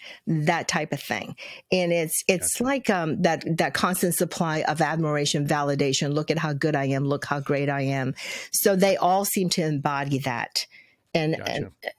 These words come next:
Speaker 1: and the
Speaker 2: But,
Speaker 1: really
Speaker 2: but they
Speaker 1: the,
Speaker 2: can
Speaker 1: the
Speaker 2: be
Speaker 1: bottom
Speaker 2: that,
Speaker 1: line.
Speaker 2: that fourth one, but not be detrimental to their rel-, to their
Speaker 1: Correct.
Speaker 2: marriage.
Speaker 1: Correct.
Speaker 2: Okay,
Speaker 1: But there,
Speaker 2: that's, that
Speaker 1: but,
Speaker 2: was my question.
Speaker 1: correct.
Speaker 2: Okay.
Speaker 1: But, but the thing is, Kyle, you know, when you lack empathy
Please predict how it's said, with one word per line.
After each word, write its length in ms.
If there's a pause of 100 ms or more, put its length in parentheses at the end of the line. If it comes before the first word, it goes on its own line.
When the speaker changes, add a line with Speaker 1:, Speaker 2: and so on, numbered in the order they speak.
(120)
Speaker 1:
and 140
the 220 (340)
Speaker 2:
But, 120
Speaker 1:
really 300
Speaker 2:
but 100
they 100
Speaker 1:
the, 60
Speaker 2:
can 100
Speaker 1:
the 40
Speaker 2:
be 120
Speaker 1:
bottom 100
Speaker 2:
that, 140
Speaker 1:
line. 100
Speaker 2:
that 220
fourth 320
one, 260
but 160
not 340
be 260
detrimental 560
to 120
their 180
rel-, 140
to 80
their 320
Speaker 1:
Correct. 160
Speaker 2:
marriage. 440 (160)
Speaker 1:
Correct. 340
Speaker 2:
Okay, 200
Speaker 1:
But 60
there, 100
Speaker 2:
that's, 200
that 120
Speaker 1:
but, 60
Speaker 2:
was 120
my 140
question. 300
Speaker 1:
correct. 340
Speaker 2:
Okay. 180
Speaker 1:
But, 180
but 160
the 80
thing 240
is, 180
Kyle, 460
you 120
know, 160
when 300
you 140
lack 300
empathy 580